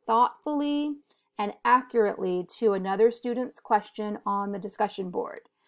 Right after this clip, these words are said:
And so the reason for this is I don't want y'all to wait for me to respond. Help each other out. So first,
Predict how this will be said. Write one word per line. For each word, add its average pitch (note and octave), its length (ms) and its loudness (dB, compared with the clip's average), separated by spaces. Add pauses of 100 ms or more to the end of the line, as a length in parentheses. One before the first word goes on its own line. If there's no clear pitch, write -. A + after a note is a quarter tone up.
(280)
And G3 220 -4
so G3 400 0
the G3+ 120 0
reason C4+ 320 0
for B3 160 4
this G#3+ 260 2
is G#3 300 0
I G#3 80 -2
don't C#4 180 2
want D4 160 0
y'all B3 160 0
to A3+ 80 4
wait G#3+ 440 4
for G#3+ 120 0
me A#3+ 220 -2
to A3+ 80 4
respond. - 760 -4
Help A#3 500 4
each A#3 300 -6
other G#3 360 0
out. - 420 0 (240)
So F#3+ 580 0 (380)
first, D4+ 760 2